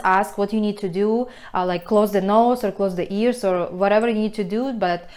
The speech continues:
uh, ask them because it's not really pleasant thing to, uh, experience. Okay, uh, so why I was talking about that, because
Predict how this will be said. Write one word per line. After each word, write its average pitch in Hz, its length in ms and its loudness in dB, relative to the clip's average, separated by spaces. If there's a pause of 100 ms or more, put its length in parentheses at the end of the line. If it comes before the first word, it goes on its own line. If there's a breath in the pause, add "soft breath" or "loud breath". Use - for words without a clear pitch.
(280 loud breath)
uh, 185 200 0
ask 202 280 2
them 233 280 4
because 214 340 0
it's 208 240 -6
not 208 200 0
really 202 400 2 (120)
pleasant 196 540 -2
thing 196 260 -2
to, 175 440 -4
uh, 165 200 -6
experience. 170 720 -8 (880)
Okay, 202 340 -4 (440 loud breath)
uh, 196 320 2
so 208 340 2
why 233 240 6
I - 20 6
was 247 140 2
talking 247 320 0
about 180 460 0
that, 170 360 0
because 202 400 -2